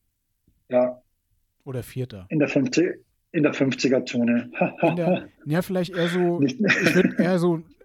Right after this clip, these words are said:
Speaker 2: n-, nicht die fünfziger, eher so, ja, weiß nicht, auf der Landstraße. Neunzig, ähm, Fenster runter und, äh, rumfahren.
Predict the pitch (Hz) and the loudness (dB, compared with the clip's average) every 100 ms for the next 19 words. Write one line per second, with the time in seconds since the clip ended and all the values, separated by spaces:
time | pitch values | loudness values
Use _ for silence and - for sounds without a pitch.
0 | _ 160 160 180 - - - - _ _ | _ -10 -8 -8 -12 -20 -20 -20 _ _
1 | _ 156 151 190 - 180 220 - 180 175 | _ -10 -8 -8 0 0 0 -6 -6 -4
2 | 165 170 160 - _ - 156 131 143 135 | -4 -4 -4 -8 _ -16 -10 -6 -6 -6
3 | 139 139 123 139 143 170 - 117 117 - | -6 -8 -8 -6 -4 -6 -8 -10 -10 -10
4 | 117 117 _ _ - _ 135 135 143 147 | -14 -14 _ _ -20 _ -10 -6 -6 -6
5 | 147 131 - _ _ _ _ _ _ - | -8 -10 -14 _ _ _ _ _ _ -14
6 | 120 110 107 104 110 _ _ _ _ _ | -10 -10 -10 -12 -18 _ _ _ _ _
7 | _ _ _ _ _ - 151 156 151 123 | _ _ _ _ _ -10 -10 -8 -8 -6
8 | 131 131 120 120 - _ _ _ _ _ | -6 -6 -8 -8 -14 _ _ _ _ _
9 | _ _ _ _ _ - 110 110 110 - | _ _ _ _ _ -16 -12 -12 -14 -14
10 | 113 104 107 - _ _ _ _ _ _ | -12 -12 -16 -20 _ _ _ _ _ _
11 | _ _ _ - 160 - 101 95 | _ _ _ -10 -8 -8 -14 -14